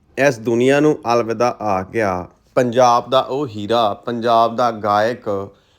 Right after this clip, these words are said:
ਪੰਜਾਬ ਦਾ ਨਾਇਕ, ਜਿਸ ਨੇ ਕਿ ਪੰਜਾਬ ਦੇ ਹਰ ਮੁਸੀਬਤ ਵਿੱਚ ਪੰਜਾਬ ਦਾ ਸਾਥ ਦਿੱਤਾ।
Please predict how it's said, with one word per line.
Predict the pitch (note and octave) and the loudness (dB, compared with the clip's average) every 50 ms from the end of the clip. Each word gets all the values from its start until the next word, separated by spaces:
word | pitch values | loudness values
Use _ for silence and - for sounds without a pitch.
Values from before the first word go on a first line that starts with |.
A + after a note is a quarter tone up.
| _ _ _ _ | _ _ _ _
ਪੰਜਾਬ | - C3 C3 A#2 B2+ C3 C3 C3 B2+ B2 B2 | -4 -4 0 2 4 6 6 6 4 4 4
ਦਾ | C#3 C#3+ | 2 2
ਨਾਇਕ, | C3+ B2 A#2 A2+ A2+ A#2+ C3 C3+ C3 - A#2+ F#2 F#2 - _ _ _ _ _ _ _ _ _ _ _ _ _ _ _ | 4 2 0 0 2 2 0 0 -2 -4 -6 -6 -6 -10 _ _ _ _ _ _ _ _ _ _ _ _ _ _ _
ਜਿਸ | A2+ G#2+ A2+ C3 C3 C3 C3 - | -10 0 2 4 4 4 2 0
ਨੇ | C#3+ D3+ D#3 D3+ | 2 2 2 2
ਕਿ | D#3 - C#3+ C#3 C#3+ C#3+ C#3+ - | 2 0 0 2 2 0 -2 -2
ਪੰਜਾਬ | C#3+ C3+ C3+ B2+ A#2 A#2+ A#2+ A#2 A#2 A#2 A#2 A#2+ A#2 A2 | -2 -2 -2 0 2 4 6 6 8 6 6 4 2 0
ਦੇ | G2+ A2 G#2+ A2 A2+ A#2+ B2+ | -2 -2 0 0 0 0 -2
ਹਰ | A2 G2 G#2 G2+ A#2 C3+ | -2 2 2 4 4 4
ਮੁਸੀਬਤ | D3 D3 C#3 - - A#2 A2 A2 A2+ A2 - | 2 -2 -4 -6 -8 -8 -6 -4 -4 -2 0
ਵਿੱਚ | A2+ G#2+ G2 F2+ - A2+ | 0 0 0 -2 -4 -8
ਪੰਜਾਬ | A2 - A2 G#2+ G#2+ G2+ G2+ F#2+ F#2+ F#2+ F#2+ G2 | -8 -6 -6 -4 -4 -2 0 0 0 -2 0 0
ਦਾ | G#2+ G#2 G#2 | 0 0 0
ਸਾਥ | - - G#2+ F2+ F2+ F2+ F2 | -2 -2 -4 -2 -2 -4 -6
ਦਿੱਤਾ। | F2+ G2 F#2+ - - G#2 G#2 G2+ | -8 -10 -10 -8 -6 -6 -6 -6